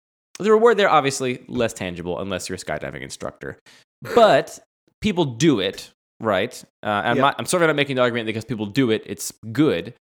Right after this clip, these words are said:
Speaker 1: But they do it for a reason, and the reason is because they're getting something out of it, right? They're, they are personally, on an individual level, getting some reward out of skydiving, such that they continue to do it.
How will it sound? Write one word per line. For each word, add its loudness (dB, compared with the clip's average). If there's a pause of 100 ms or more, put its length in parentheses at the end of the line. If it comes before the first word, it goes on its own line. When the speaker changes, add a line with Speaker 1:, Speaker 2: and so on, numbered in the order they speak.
(100)
Speaker 1:
But -2
they 0
do 2
it 4
for 0
a 2
reason, 0
and -6
the -2
reason -2
is -10
because -4
they're -2
getting -2
something -2
out -4
of -10
it, -14
right? -4
They're, -8
they 2
are 2
personally, -6
on -4
an -12
individual -4
level, -4 (240)
getting -2
some -2
reward 4
out 4
of -2
skydiving, -4 (280)
such -2
that -2
they -2
continue -8
to -8
do -4
it. -8